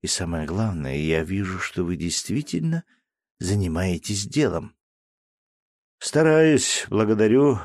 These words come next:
за ваши тёплые слова. Вот только жаль, что вы предпочли оставить подарок незаметно».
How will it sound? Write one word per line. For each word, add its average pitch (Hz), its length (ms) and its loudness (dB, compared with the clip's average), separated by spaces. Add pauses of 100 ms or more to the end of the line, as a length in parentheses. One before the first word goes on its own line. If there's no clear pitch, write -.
(100)
за 85 180 0
ваши 107 280 0
тёплые 101 420 0
слова. - 420 0
Вот 87 220 -4
только - 340 -2
жаль, 98 300 -2
что - 280 -4
вы 101 300 0 (480)
предпочли - 720 -2
оставить 95 540 0
подарок 87 500 0
незаметно». 78 840 -4